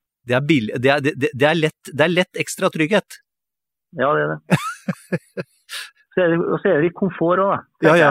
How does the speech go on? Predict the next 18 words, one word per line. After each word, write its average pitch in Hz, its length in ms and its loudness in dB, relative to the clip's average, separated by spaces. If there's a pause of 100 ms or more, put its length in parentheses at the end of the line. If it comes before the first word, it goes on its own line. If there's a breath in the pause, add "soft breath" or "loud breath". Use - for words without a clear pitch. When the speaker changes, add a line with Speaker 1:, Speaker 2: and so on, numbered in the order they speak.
(120)
Speaker 2:
oppi 170 260 -2
det. 117 140 -2 (260)
Speaker 1:
Ja. 143 60 4 (100)
Speaker 2:
Det 147 80 0
er 151 80 4
ikke 131 140 -4
sånn 170 100 2
at 160 140 -4
den 156 100 -4
skal 156 160 0
være 147 160 2
på 151 160 -4
tur 139 220 2
og - 80 -8
hat. 143 320 -4 (320 loud breath)
Speaker 1:
<laughs> 190 400 0
Speaker 2:
Jeg 147 160 0
må 139 80 0